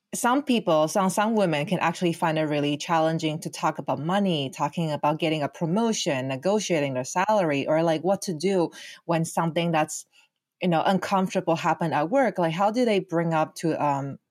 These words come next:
you know, H R and, and things like that? So these type of topics are usually not, um, brought up in other sorts of events. So we find that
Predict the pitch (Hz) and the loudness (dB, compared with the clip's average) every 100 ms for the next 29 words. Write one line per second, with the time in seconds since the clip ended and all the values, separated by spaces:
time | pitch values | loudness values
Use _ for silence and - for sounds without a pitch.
0 | _ 147 151 - 190 185 - 175 190 185 | _ -6 -4 0 -2 -2 -2 2 4 2
1 | 160 143 165 160 196 220 185 143 117 95 | 2 0 -2 -2 -2 0 -2 -2 -4 -4
2 | - - - - - - 185 175 170 - | -6 -18 -18 -20 -10 0 2 2 0 -6
3 | _ _ _ _ - 214 254 269 - - | _ _ _ _ -2 2 2 0 -4 0
4 | 226 226 196 143 - 170 214 165 127 135 | 0 2 0 -2 -2 -2 0 0 0 -2
5 | - - _ 165 165 170 214 262 240 202 | -10 -14 _ 0 0 0 0 2 0 0
6 | 170 147 143 156 151 143 139 156 143 131 | 2 2 0 0 2 2 0 -4 -2 -4
7 | 131 143 - _ 165 147 190 208 - 165 | -6 -10 -14 _ 0 4 4 4 2 -4
8 | 160 190 208 233 - 165 151 - 156 139 | 0 2 2 2 0 -2 -2 -4 -4 -2
9 | 123 113 - 156 165 170 180 190 185 170 | -4 -4 -2 0 0 0 0 2 2 2
10 | 170 | 0